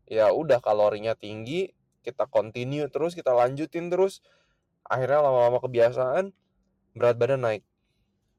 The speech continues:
Sadar nggak sadar, tiba-tiba kita udah, berat badannya udah, udah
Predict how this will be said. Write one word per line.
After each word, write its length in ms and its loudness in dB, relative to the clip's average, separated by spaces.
Sadar 320 2
nggak 160 4
sadar, 200 4
tiba-tiba 440 -4
kita 280 2
udah, 520 0
berat 200 2
badannya 360 -2
udah, 200 2
udah 360 0